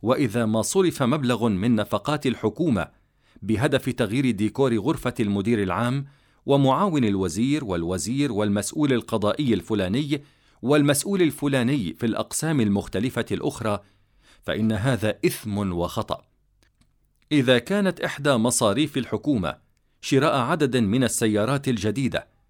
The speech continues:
وتقسيمها بين الأجهزة، فليس من حقنا عد هذا الأمر جزءاً من مصاريف الحكومة ونقطع من أجل ذلك المساعدات عن الناس، لا،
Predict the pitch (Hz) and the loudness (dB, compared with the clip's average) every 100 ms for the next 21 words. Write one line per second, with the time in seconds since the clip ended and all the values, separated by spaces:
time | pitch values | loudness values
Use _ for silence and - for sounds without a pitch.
0 | _ _ 98 117 139 - - 180 123 87 | _ _ -4 0 -2 0 -2 2 2 0
1 | 95 85 127 113 107 156 113 117 104 110 | -2 0 2 2 2 0 0 -2 -2 -4
2 | - _ _ _ _ - 110 113 151 139 | -10 _ _ _ _ -4 0 2 2 2
3 | 131 123 - 135 - 123 123 117 _ _ | 0 -2 -4 -6 -2 0 0 -4 _ _
4 | - 104 120 101 107 143 139 120 110 127 | 0 2 2 0 0 0 0 0 0 -2
5 | 123 117 98 123 - 127 107 117 107 110 | -2 0 0 -4 -4 -2 2 2 2 0
6 | - 95 110 107 101 - 98 147 101 76 | 0 0 0 -2 -4 -6 -2 0 0 -4
7 | _ _ _ _ _ - 117 117 147 - | _ _ _ _ _ -8 -2 0 0 -2
8 | - 120 120 110 127 95 101 117 104 104 | -2 0 2 0 -2 -2 -2 0 0 -2
9 | 110 90 92 104 117 95 92 120 135 113 | -4 -2 -4 -2 0 0 0 0 0 0
10 | 87 104 95 87 120 90 - - _ _ | 0 0 -2 -2 -2 -4 -6 -10 _ _
11 | _ 87 107 80 - | _ -6 -4 -4 -10